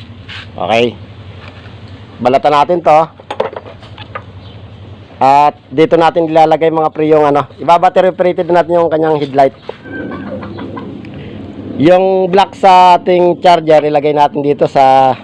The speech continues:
yellow na may lining na red. Ito yung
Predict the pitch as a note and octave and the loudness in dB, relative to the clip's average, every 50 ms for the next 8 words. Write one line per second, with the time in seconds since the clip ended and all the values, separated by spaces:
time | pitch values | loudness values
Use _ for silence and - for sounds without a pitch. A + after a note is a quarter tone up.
0 | - - B2 C#3+ D3+ D3 D3+ D#3 D3+ D#3 D3 C#3+ C#3 C3+ C3 C3 C3 C3+ C3+ C3+ | -14 -4 0 2 4 4 4 4 2 2 2 2 2 2 2 0 0 0 0 -2
1 | C3 C3 B2+ B2 B2 B2+ C3 C#3 C#3+ - - - - - - - - - - - | 0 0 0 0 2 2 0 0 -2 -6 -12 -20 -20 -20 -20 -20 -18 -16 -16 -16
2 | - - - - C3+ B2+ - D#3 D3+ D3+ D3 D3 D3 | -14 -14 -4 -2 -2 -2 0 2 2 4 2 2 0